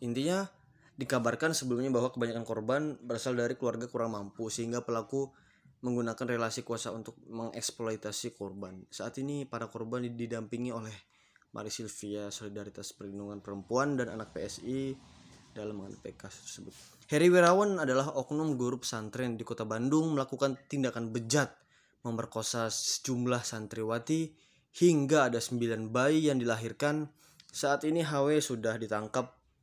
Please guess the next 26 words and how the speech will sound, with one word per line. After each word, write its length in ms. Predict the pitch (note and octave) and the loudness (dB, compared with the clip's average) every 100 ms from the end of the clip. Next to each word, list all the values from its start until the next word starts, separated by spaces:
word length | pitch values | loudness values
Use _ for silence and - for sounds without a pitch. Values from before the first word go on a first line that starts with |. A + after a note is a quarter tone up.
| _ _ | _ _
pihak 320 | - A2+ - | -8 -6 -6
kepolisian, 560 | - A2 A2 - C3 B2 | -4 -2 -2 -2 -2 -2
tengah 240 | A#2 B2 - | -4 -4 -4
menjalani 640 | G#2+ G2+ G2+ G2+ G#2+ G#2+ - _ _ _ _ | -8 -6 -6 -6 -8 -12 -16 _ _ _ _
pihak 320 | - A#2 A#2+ - | -6 -4 -4 -4
persidangan. 560 | - A#2+ G#2+ G2 F2+ F#2 - - - - - - | -6 -4 -6 -8 -12 -14 -18 -20 -20 -20 -20 -4
Jadi, 240 | D3+ G#3+ G#3+ - | 2 2 2 0
topik 320 | D#3 E3 D#3+ | 0 2 2
kita 80 | F3 | 4
kali 240 | D#3 E3 | 6 6
ini 80 | F3+ | 6
adalah 320 | B2 B2+ C3 - _ - - _ - - - - _ _ _ _ _ _ _ | 4 2 -2 -8 _ -20 -20 _ -20 -20 -20 -20 _ _ _ _ _ _ _
free 320 | - C3+ C#3 | -2 4 6
sex, 640 | B2 - D#3+ D3+ - - - - _ _ _ _ _ _ _ | 8 8 8 8 8 8 4 -4 _ _ _ _ _ _ _
nggak 140 | C3+ B2 | 4 6
ada 80 | A#2 | 6
yang 80 | A2+ | 4
salah. 560 | - F#2 - F2 F#2 | -2 -4 -8 -10 -10
Free 240 | - C3+ C3 | -4 0 4
sex 320 | D3 C3+ - | 4 4 0
nggak 160 | - | 0
apa-apa 400 | - F#2+ F#2 A2 | -4 -4 -4 -2
lah 80 | A2 | -2
menurut 320 | G#2+ G#2+ G2 | -2 -4 -6
gua. 240 | A2 A2+ G2+ | -8 -10 -6
Karena 320 | B2+ F3 G#3+ | 0 2 2